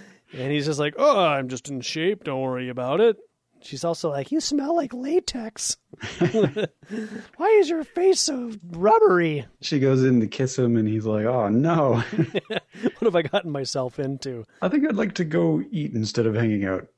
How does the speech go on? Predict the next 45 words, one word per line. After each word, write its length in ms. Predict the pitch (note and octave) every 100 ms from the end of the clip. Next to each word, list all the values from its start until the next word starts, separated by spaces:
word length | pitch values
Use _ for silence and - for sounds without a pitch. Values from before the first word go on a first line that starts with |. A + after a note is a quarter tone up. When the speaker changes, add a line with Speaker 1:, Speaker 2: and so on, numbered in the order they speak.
| -
Speaker 2:
Let's 140 | C4+
just 200 | B3 -
get 100 | G3+
away 200 | F3 D3
from 180 | - G#2
here. 260 | F#2+ - _ _ _ -
S-, 140 | G#3+ F3
stay 140 | C#4+
away 180 | G3 F3+
from 160 | B2+ A2
me, 240 | F#2 - - -
like, 180 | B2+ _
five 200 | - D3+
feet 140 | D3
away." 180 | A#2 F2+ - -
Speaker 1:
Proving 320 | G3+ F#3 E3+
once 280 | E3 F3 F3
again 520 | D3 C#3 C#3 C#3+ D3
what 120 | C3+
everybody 420 | D3 F#3 F3 E3+
already 300 | C#3+ C#3+ D#3
knows: 440 | D3 B2+ B2+ B2+ -
Hank's 300 | E3+ D3+ C#3+
not 180 | C#3+ C3
into 180 | C3+ C#3
girls. 440 | B2+ B2 A#2+ A#2 - - - -
<laughs> 40 | D#3 - - - G3 G#3 G3+ - - - -
This 120 | -
just 180 | A3+ -
feeds 300 | - F3+ D#3
everything 360 | D#3+ D3 C#3 C3+
into 140 | B2+
it. 60 | A#2+
It's 80 |
like, 100 | B2+ -
"Oh, 200 | A3 G#3+
yeah, 140 | E3+
yeah, 360 | D#3+ C#3+ B2+ A2+
I 140 | A2+
can't 300 | A2 A2+ G#2
get 160 | - -
too 100 | G#2+
close 300 | - A2+ -
to 100 | A#2
you." 200 | A2 G#2